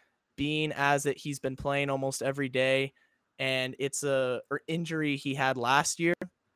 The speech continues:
it's gonna be interesting to see how the, they handle it, because right now he's one of the only reasons to watch the Marlins offense. As, as bad as it seems,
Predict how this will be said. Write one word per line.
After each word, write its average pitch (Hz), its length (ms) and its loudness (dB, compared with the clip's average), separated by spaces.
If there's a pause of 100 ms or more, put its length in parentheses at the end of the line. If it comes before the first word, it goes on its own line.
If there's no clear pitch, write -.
(440)
it's 143 140 -8
gonna 139 260 -2
be 120 80 -4
interesting 139 460 -2
to 135 60 -2
see 135 200 -2
how 127 380 4
the, 123 400 0 (420)
they 131 220 2
handle 139 440 2
it, 131 220 2
because 127 640 0 (300)
right 147 240 6
now 151 220 6
he's 151 440 0
one 139 200 4
of 147 80 4
the 139 140 4
only 147 300 2
reasons 143 500 0
to 139 80 -2
watch 135 400 6
the 139 80 -2
Marlins 131 460 2
offense. 127 640 0
As, 127 460 -2 (120)
as 123 100 -8
bad 151 300 6
as 147 80 0
it 135 100 -2
seems, 135 560 -2